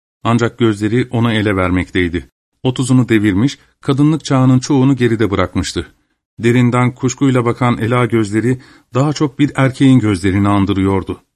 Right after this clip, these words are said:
Aslında güzel sayılmazdı ama erkeklerin başını döndürmeyi bilirdi. Sağlıklı, dolgun, şirin bir yüzü vardı.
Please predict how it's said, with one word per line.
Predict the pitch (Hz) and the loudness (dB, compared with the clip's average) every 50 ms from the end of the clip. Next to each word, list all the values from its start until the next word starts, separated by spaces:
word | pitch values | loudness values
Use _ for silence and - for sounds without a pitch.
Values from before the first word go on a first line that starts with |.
| _ - | _ -4
Aslında | 117 120 123 - 147 147 147 151 156 | -4 -4 -2 -2 0 0 0 0 -2
güzel | 131 - 147 131 151 151 139 | -2 -4 -2 -2 0 -2 -2
sayılmazdı | - 151 143 143 147 147 151 147 139 104 101 117 | 0 0 2 2 4 4 4 2 2 0 0 0
ama | 147 147 131 123 127 127 - - - - - - - | 2 2 2 2 0 -2 -6 -14 -20 -20 -18 -8 -4
erkeklerin | 117 123 120 - 139 127 - 135 135 139 131 | -4 -2 -2 -2 -4 -2 0 2 4 4 4
başını | 127 117 - 135 135 120 | 2 2 2 2 2 2
döndürmeyi | 117 123 120 117 123 113 120 120 131 139 | 2 2 2 2 2 2 4 4 2 2
bilirdi. | 131 151 143 151 139 110 98 87 76 _ _ _ _ _ _ _ | 2 0 0 0 0 0 -2 -6 -8 _ _ _ _ _ _ _
Sağlıklı, | - - - 120 117 113 107 110 107 - - 117 120 117 - | -18 -8 -4 -2 0 0 0 -2 -4 -2 -2 -2 -2 -2 0
dolgun, | 107 110 110 107 92 104 117 123 | 0 0 2 0 0 0 0 0
şirin | 131 - - - 143 165 160 139 | 0 -2 -2 -2 0 0 2 2
bir | 107 104 | 0 0
yüzü | 92 92 101 90 92 95 | 0 0 -2 0 0 -2
vardı. | 90 92 87 85 80 85 78 | -2 -2 -2 -4 -6 -8 -12